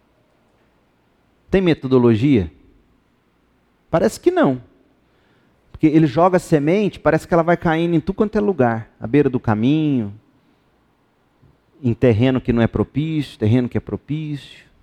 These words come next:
Ou seja, você tem que pregar. A tempo e fora de tempo, a quem quer que seja. Não cabe a nós deduzir que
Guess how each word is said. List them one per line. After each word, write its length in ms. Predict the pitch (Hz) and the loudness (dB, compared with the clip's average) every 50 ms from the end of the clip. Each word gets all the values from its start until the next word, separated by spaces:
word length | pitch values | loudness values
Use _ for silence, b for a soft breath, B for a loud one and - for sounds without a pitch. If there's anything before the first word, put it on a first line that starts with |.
| _ _ _ _ _ _ _ _ _ _ - | _ _ _ _ _ _ _ _ _ _ 0
Ou 100 | - 143 | 0 0
seja, 480 | 131 - - 143 127 113 92 101 95 92 - - _ _ _ _ _ _ _ _ _ _ _ _ _ _ _ _ _ _ | 0 2 2 2 2 2 2 -2 -8 -10 -10 -20 _ _ _ _ _ _ _ _ _ _ _ _ _ _ _ _ _ _
você 140 | _ - 123 | _ -8 -8
tem 160 | - - 123 | -4 -2 -4
que 100 | 123 - | -4 -4
pregar. 540 | - - 160 180 180 190 185 156 113 95 - _ _ _ _ _ _ _ _ _ _ _ _ _ _ _ _ _ _ _ _ _ _ _ _ _ _ _ - | -4 -2 -2 -2 0 0 -2 -2 -2 -6 -10 _ _ _ _ _ _ _ _ _ _ _ _ _ _ _ _ _ _ _ _ _ _ _ _ _ _ _ -8
A 60 | 113 | -8
tempo 300 | - - 120 113 107 - | -4 -2 -2 -2 -2 -4
e 40 | - | -8
fora 240 | - 143 135 143 147 | -2 -2 0 0 0
de 120 | 143 156 | -4 -6
tempo, 480 | - - 170 143 120 120 _ _ - - | -6 -2 -2 -2 -2 -4 _ _ -18 -10
a 80 | 104 95 | -10 -8
quem 220 | - - 113 110 | -4 -4 -4 -2
quer 160 | - 127 120 | -2 -4 -4
que 120 | _ _ - | _ _ -4
seja. 380 | - 170 156 127 90 85 95 98 _ _ _ _ _ _ _ _ _ _ _ _ _ _ _ _ _ _ _ _ _ _ _ _ - 113 | -2 -2 -2 -2 -4 -8 -18 -20 _ _ _ _ _ _ _ _ _ _ _ _ _ _ _ _ _ _ _ _ _ _ _ _ -6 0
Não 220 | 127 139 156 165 | 0 0 0 0
cabe 320 | 156 - 135 123 123 127 127 | -2 -2 0 0 2 0 0
a 60 | 127 | 0
nós 320 | 127 117 113 120 127 127 | 0 0 0 2 0 0
deduzir 680 | 120 131 143 139 139 156 151 131 110 113 117 120 127 127 | 2 2 0 2 2 0 -2 0 0 0 2 2 0 -2
que 640 | - - 143 147 147 147 143 143 131 113 95 - | -4 -4 -2 -2 0 0 -2 -4 -6 -8 -10 -16